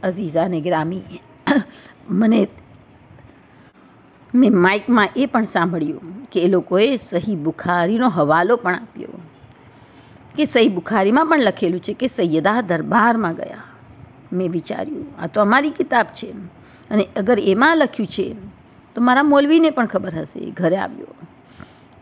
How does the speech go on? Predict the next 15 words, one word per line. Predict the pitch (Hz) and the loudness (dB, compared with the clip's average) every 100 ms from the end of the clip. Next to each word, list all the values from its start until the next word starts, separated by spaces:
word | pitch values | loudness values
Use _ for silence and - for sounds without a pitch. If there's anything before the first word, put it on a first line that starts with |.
| - - | -14 0
બહુ | 220 240 | 2 4
નેક | 208 208 220 | 4 2 0
બીબી, | 185 185 170 185 180 170 143 - - - - - | 0 -2 -2 -6 -10 -20 -20 -20 -20 -20 -14 -8
સુફરો | 202 220 214 | -4 2 2
બિછાવી | 180 - 190 180 | 2 0 -2 -2
દીધો. | 175 - - - - 185 - - _ _ _ _ - - - - _ - - - - - - - - - - | -8 -10 -14 -20 -20 -20 -20 -20 _ _ _ _ -20 -20 -20 -20 _ -20 -20 -20 -20 -20 -20 -20 -20 -20 -10
જોયું | 208 220 320 | 2 4 4
કે | 262 214 | 4 4
શોહરનો | 202 185 214 233 | 4 4 4 4
મૂડ | 196 202 240 | 4 4 2
નથી, | 214 180 - - 190 151 - - - - - - - - - - - | 2 -2 -4 -16 -16 -20 -20 -20 -20 -20 -20 -20 -20 -20 -20 -20 -4
કાંઈ | 202 190 | -2 2
વધારે | 190 196 185 | 2 2 0
પૂછ્યું | 180 196 - 202 | -2 -6 -8 -10
નહીં. | - | -10